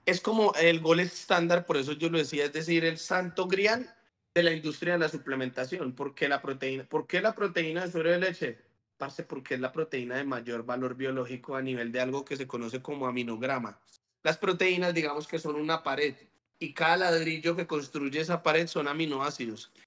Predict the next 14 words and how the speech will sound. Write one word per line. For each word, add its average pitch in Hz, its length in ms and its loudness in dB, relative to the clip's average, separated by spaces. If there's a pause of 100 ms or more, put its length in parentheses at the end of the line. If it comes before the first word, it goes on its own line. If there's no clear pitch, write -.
Y 147 120 -4
de 156 100 4
acuerdo 156 340 2
a 180 60 4
la 180 80 0
disposición 143 720 -4
de 156 80 2
esos 170 200 -2
aminoácidos, 147 720 -4
como 139 220 -8
se 135 100 -4
acomoden 135 500 -4
entre 160 420 2
ellos, 151 380 -4